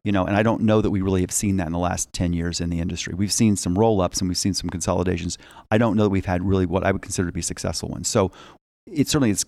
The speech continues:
has aggregated some of the spend. So ten years ago in the Counselor top forty,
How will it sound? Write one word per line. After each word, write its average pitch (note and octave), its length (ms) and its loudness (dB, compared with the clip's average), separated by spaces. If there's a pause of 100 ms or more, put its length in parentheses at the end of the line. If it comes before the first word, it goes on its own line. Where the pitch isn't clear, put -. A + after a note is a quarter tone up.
has G2+ 180 0
aggregated G2+ 440 0
some F#2+ 120 0
of E2+ 40 0
the E2+ 80 -4
spend. F2+ 460 0 (320)
So G2+ 180 2
ten A2+ 220 2
years A2+ 200 4
ago F#2+ 300 4
in F#2+ 80 2
the F2+ 80 0
Counselor F#2 480 0 (320)
top - 260 -4
forty, A2 380 2